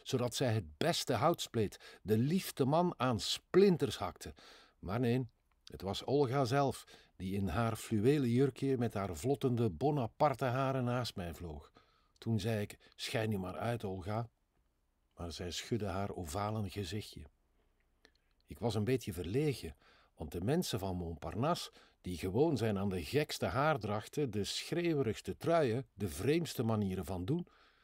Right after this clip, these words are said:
die keken naar ons om en sommigen bleven staan. Ik zei,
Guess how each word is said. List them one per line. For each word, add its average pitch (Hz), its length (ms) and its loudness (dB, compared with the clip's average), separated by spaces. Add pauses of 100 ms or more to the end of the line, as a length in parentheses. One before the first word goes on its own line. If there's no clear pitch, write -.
(120)
die 101 180 -6
keken 165 360 2
naar 135 160 2
ons 110 340 -4
om 143 300 2 (180)
en 82 180 -6
sommigen 143 480 0
bleven 107 300 0
staan. 156 480 -2 (920)
Ik - 160 -16
zei, - 360 -2